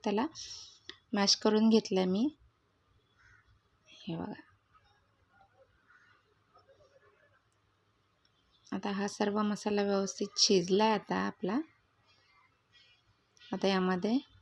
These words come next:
मी थोडं थोडं पाणी, गरम पाणी टाकून घेते आहे.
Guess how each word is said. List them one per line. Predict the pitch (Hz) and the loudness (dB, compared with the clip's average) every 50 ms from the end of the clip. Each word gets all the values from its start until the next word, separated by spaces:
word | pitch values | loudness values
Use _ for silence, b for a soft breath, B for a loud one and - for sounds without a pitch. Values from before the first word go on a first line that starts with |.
| _ - | _ -4
मी | 185 180 180 | -4 -4 -2
थोडं | - 202 180 180 180 | -2 0 0 0 0
थोडं | - 208 190 196 | 0 0 -2 -2
पाणी, | 196 - 185 185 180 185 190 - - 185 185 | -2 0 0 2 2 0 0 -2 -2 0 4
गरम | 180 185 180 180 190 190 | 6 6 6 6 4 2
पाणी | - 196 185 180 185 190 | 2 2 2 2 2 2
टाकून | - 190 185 - - 180 190 | 0 -2 -2 -2 -2 0 2
घेते | 202 208 175 - - - | 2 2 0 0 -2 -4
आहे. | 160 175 | -2 -2